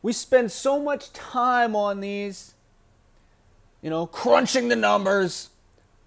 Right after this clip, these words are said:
pulling up the stats, and literally just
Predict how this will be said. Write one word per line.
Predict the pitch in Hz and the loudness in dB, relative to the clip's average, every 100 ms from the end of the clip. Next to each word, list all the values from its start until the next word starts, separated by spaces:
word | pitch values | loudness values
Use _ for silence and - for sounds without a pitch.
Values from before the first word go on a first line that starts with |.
| _ _ _ _ | _ _ _ _
pulling | - 277 285 254 | 4 6 6 4
up | 233 233 | 4 2
the | 202 | -2
stats, | - - 240 208 196 190 - | -6 -2 2 4 4 2 -2
and | 190 170 175 | -4 -2 0
literally | 190 185 175 170 | 2 2 2 0
just | 156 165 147 - - | 0 -2 -2 -4 -20